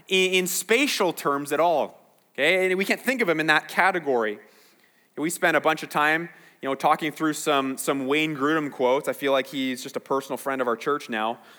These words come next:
Um, but this is what he says here. He says, "God is a being who exists without size or dimensions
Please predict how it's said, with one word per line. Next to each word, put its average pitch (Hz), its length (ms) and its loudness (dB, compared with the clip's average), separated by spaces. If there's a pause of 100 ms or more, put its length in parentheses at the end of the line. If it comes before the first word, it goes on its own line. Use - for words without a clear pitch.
(200)
Um, 123 200 2
but 135 120 -2
this 170 120 -2
is 156 140 -6
what 139 160 0
he 170 220 -6
says 127 340 0
here. 127 220 -2
He 147 80 -2
says, 147 420 0 (100)
"God 175 520 4 (600)
is 151 160 0
a 160 60 4
being 165 500 -2
who 175 140 -2
exists 156 540 0
without 185 600 2
size 123 600 2
or 147 80 0
dimensions 139 720 -6